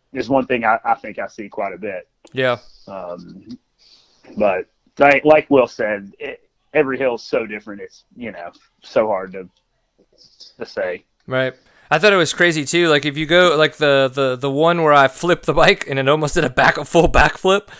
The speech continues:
Speaker 2: Um, so that's Joe's Hill apparently, and that's right down at the, at the start of T K O Creek. Um, and Zach went up that hill, uh, but you could tell if you watch the video, like he didn't really have a lot of momentum, as he was able to bog his way up. He kinda just treated it like,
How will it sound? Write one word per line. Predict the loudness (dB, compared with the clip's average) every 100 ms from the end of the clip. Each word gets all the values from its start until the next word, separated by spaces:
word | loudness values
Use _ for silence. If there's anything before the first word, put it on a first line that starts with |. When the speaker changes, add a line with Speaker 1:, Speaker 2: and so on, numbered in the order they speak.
| -20 -2
Speaker 2:
Um, | 6 8 8 6 0 -14 -20 -20 -20 -20 -20 -4
so | 4
that's | 4 4 0
Joe's | 2 8 10 8 6
Hill | 2 4
apparently, | 4 4 4 2
and | 2
that's | 2 2
right | 0 4 4 2
down | 2 4 4 2
at | -2
the, | -8 -8 -8
at | -6
the | -6
start | 0 4 4
of | 2
T | -4 -4
K | 2 2
O | 2
Creek. | 0 -2 -2 -12 -20 -20 -20 -10
Um, | -4 0 -2 -4 -10
and | -10 -6 -4 -4
Zach | -2 4 4 4 -2 -16 _ _ _ _ -12
went | -6 0
up | 0 2
that | 2
hill, | 2 0 -2 _ _ -6
uh, | -4 0
but | 0
you | 0
could | -2 2
tell | 2 2
if | 2
you | 2
watch | 2
the | 2
video, | 0 2 4 4
like | 2 0
he | -4 0
didn't | 0 0
really | 2 4
have | 4 2
a |
lot | 2 0
of |
momentum, | 0 0 0 0
as | -2
he | -4
was | -2 -2
able | -2 -2
to | -4
bog | 0 4 4 4
his | 0 -4 0
way | 0 2
up. | 4 4 2
He | -4
kinda | 0 0
just | -4 -10
treated | -8 -6 -4
it |
like, | -6 -8